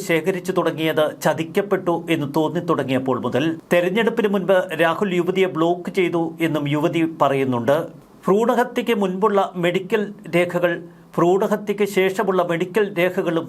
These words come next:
സാമ്പിളും സാമ്പത്തിക ഇടപാടുകളുടെ തെളിവുകൾ എല്ലാം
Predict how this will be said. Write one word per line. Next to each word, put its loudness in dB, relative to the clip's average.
സാമ്പിളും 0
സാമ്പത്തിക 2
ഇടപാടുകളുടെ 0
തെളിവുകൾ 0
എല്ലാം 0